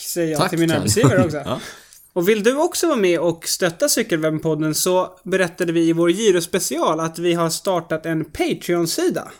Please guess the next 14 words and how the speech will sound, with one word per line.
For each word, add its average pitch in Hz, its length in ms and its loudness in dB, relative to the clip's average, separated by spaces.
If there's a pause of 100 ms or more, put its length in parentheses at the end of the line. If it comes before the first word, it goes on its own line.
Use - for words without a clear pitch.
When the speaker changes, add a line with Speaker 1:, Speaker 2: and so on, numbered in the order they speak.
(120)
Speaker 2:
Just 180 280 -4 (360)
det. 156 60 -8 (120)
Speaker 1:
Eh, 160 120 -2
och 202 300 0
Patreon-sida 269 720 2
innebär 196 560 0
att - 400 -6 (400)
du 240 360 -2
som 190 340 0
lyssnar 220 420 0
kan 247 200 -2
gå 208 120 2
in 175 440 2
och 170 320 -2